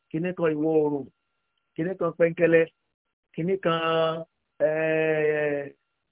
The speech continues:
ẹ, kí ló ń pè é? Àwúre, gbogbo yẹn nìyí, irọ́ ni, irọ́ ló bá dé. Kò sí nǹkan kan bẹ́ẹ̀. So, irú àwọn nǹkan táwọn ẹni yẹn bá ṣe,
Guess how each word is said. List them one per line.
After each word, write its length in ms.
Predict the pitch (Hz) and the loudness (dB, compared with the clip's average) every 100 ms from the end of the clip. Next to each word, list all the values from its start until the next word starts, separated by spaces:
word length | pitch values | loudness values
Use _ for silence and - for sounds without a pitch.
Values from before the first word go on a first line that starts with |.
| _ | _
ẹ, 80 | 139 147 | -6 -4
kí 120 | 147 | -4
ló 80 | 180 | -2
ń 220 | 180 190 | -2 -4
pè 100 | 180 | -4
é? 180 | 156 170 - _ _ _ - | -4 -6 -10 _ _ _ -6
Àwúre, 380 | 139 165 180 175 175 175 _ _ | -2 2 4 4 2 -4 _ _
gbogbo 300 | 160 160 160 | -6 -2 -2
yẹn 200 | 156 156 | 0 -4
nìyí, 280 | 147 147 165 151 - | -4 -8 -8 -10 -10
irọ́ 360 | 135 143 147 147 | -8 -4 -2 -2
ni, 180 | 135 135 135 135 | -4 -8 -8 -8
irọ́ 280 | 123 135 139 | -8 -6 -2
ló 100 | 143 | -2
bá 140 | 139 139 | -2 -4
dé. 160 | 139 143 135 - _ _ _ _ _ _ _ _ _ _ _ - | -4 -6 -6 -14 _ _ _ _ _ _ _ _ _ _ _ -18
Kò 40 | 120 | -14
sí 140 | 160 | -12
nǹkan 200 | 151 135 | -10 -10
kan 160 | 139 143 | -8 -6
bẹ́ẹ̀. 200 | 135 - _ _ _ _ _ _ _ _ - | -6 -8 _ _ _ _ _ _ _ _ -4
So, 40 | 165 | 0
irú 200 | 160 196 | 2 4
àwọn 300 | 214 165 160 | 2 2 -4
nǹkan 220 | 147 156 170 | -4 -6 -4
táwọn 240 | 180 170 | -2 -2
ẹni 160 | 156 156 | -2 -4
yẹn 180 | 147 147 | -4 0
bá 100 | 165 | -2
ṣe, 240 | - 143 | -4 -8